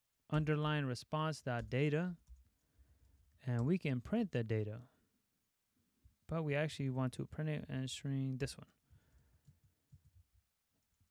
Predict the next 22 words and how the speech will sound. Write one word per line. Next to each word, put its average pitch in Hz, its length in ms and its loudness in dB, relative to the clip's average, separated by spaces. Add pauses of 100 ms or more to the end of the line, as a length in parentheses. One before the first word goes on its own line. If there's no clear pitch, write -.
(120)
U 170 140 2
T 143 240 0
F 139 160 0
eight. 123 220 -6
This 165 160 0
is 180 120 0
a 160 40 2
little 147 220 4
cheat 220 260 -4
code 196 320 4
I 190 60 4
use 190 240 0
sometimes. 165 600 -2 (1400)
You 147 260 0 (100)
can 143 120 0
easily 147 640 2
just - 280 -6
print 139 220 2
it 135 200 -4
in 135 120 0
your 127 120 2
terminal. 156 580 0